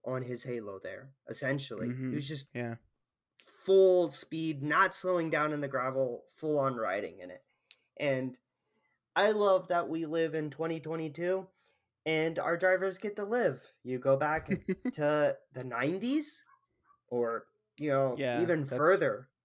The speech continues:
Speaker 1: sixties, seventies, they didn't have good regulations. So,
Speaker 2: Yeah,
Speaker 1: I
Speaker 2: you're
Speaker 1: just
Speaker 2: done.
Speaker 1: think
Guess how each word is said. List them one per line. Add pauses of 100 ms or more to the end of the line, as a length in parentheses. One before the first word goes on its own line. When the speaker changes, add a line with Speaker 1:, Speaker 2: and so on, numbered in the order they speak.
Speaker 1:
sixties, (100)
seventies,
they
didn't
have
good
regulations. (1600)
So, (400)
Speaker 2:
Yeah,
Speaker 1:
I
Speaker 2:
you're
Speaker 1:
just
Speaker 2:
done. (180)
Speaker 1:
think